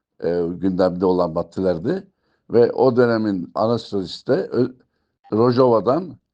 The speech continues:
Suriye'ye, Türkiye'nin güney kıyısına, güneyine doğru operasyonlarla o bölgeyi de, e, Kuzey Kürdistan'da yeni bir Kuzeybatı Kürdistan, Rojava, Kuzey Rojava, e, oluşturma çabasıydı.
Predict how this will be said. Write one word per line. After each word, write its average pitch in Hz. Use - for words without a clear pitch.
Suriye'ye, 131
Türkiye'nin 120
güney 117
kıyısına, 98
güneyine 117
doğru 98
operasyonlarla 113
o 127
bölgeyi 104
de, 156
e, 107
Kuzey 123
Kürdistan'da 101
yeni 101
bir 95
Kuzeybatı 107
Kürdistan, 90
Rojava, 107
Kuzey 117
Rojava, 98
e, -
oluşturma 98
çabasıydı. 95